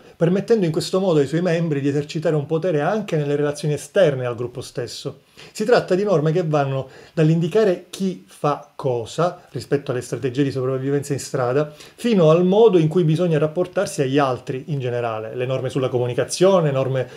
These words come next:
sulla visibilità in strada, norme sul rispetto delle posizioni sociali occupate e, più in generale, sulla stratificazione sociale per strada.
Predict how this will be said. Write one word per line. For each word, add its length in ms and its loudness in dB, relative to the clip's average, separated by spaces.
sulla 320 4
visibilità 840 2
in 120 -2
strada, 640 0
norme 240 6
sul 120 0
rispetto 560 2
delle 200 4
posizioni 400 -6
sociali 340 -4
occupate 720 -4
e, 200 0
più 160 -2
in 40 2
generale, 400 6
sulla 240 0
stratificazione 840 -2
sociale 520 -4
per 140 2
strada. 440 -10